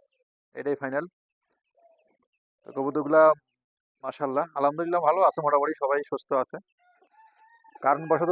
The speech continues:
দুইটা কবুতর, তিনটা কবুতর মারা গেছে। তখন খাবারটা ছিল না, খাবারটা না থাকার কারণে কবুতরগুলো মারা গেছে। এখন খাবার নিয়ে আসছি, খাবার সন্ধান পাওয়া গেছে অবশ্যই।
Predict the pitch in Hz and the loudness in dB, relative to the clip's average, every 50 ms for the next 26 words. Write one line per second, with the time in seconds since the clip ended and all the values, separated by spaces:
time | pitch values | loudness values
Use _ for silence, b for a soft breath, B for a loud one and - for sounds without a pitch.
0 | 175 151 165 175 165 - 165 165 165 - _ _ - 170 160 170 156 160 160 156 | 0 0 0 -2 0 0 0 0 0 -2 _ _ -8 -4 0 0 2 2 2 0
1 | 170 156 147 147 143 139 135 123 - 151 202 226 _ _ _ _ _ _ _ _ | 2 4 4 6 6 6 4 2 0 -4 -10 -10 _ _ _ _ _ _ _ _
2 | _ _ _ _ _ _ _ _ _ - - _ _ _ _ - 127 127 143 143 | _ _ _ _ _ _ _ _ _ -20 -20 _ _ _ _ -10 -8 -8 -8 -6
3 | - - 143 139 147 147 156 - - 156 143 143 139 147 - - 147 139 147 151 | -2 0 4 4 6 4 4 0 0 0 0 0 0 -2 -4 0 2 2 4 4
4 | 147 147 143 135 139 143 147 143 151 156 160 156 135 139 - _ _ _ 123 - | 2 0 -2 0 0 -2 0 0 -2 -2 -2 -4 -6 -8 -10 _ _ _ _ -6
5 | 143 135 131 143 135 135 131 127 123 120 120 117 117 - - - - _ _ _ | -6 -4 -4 -2 -2 -2 -2 0 0 -2 -2 -4 -6 -8 -12 -18 -20 _ _ _
6 | _ _ _ _ 359 _ _ _ _ _ _ _ _ _ _ _ _ _ _ _ | _ _ _ _ _ _ _ _ _ _ _ _ _ _ _ _ _ _ _ _
7 | _ _ _ _ - - 139 151 151 - 151 160 160 165 156 160 165 175 175 170 | _ _ _ _ -18 -14 -14 -14 -8 -2 0 2 2 2 2 0 0 4 6 6
8 | 156 - - - - - - 156 143 151 147 - 151 147 151 156 147 135 139 139 | 6 4 0 -8 -8 -6 -2 0 0 0 0 -2 -4 -4 -4 -4 -2 0 2 4
9 | 143 143 139 135 - - 147 151 147 131 123 - - - 143 165 | 4 4 2 0 -4 -4 -8 -6 -6 -6 -8 -8 -6 -8 -8 -8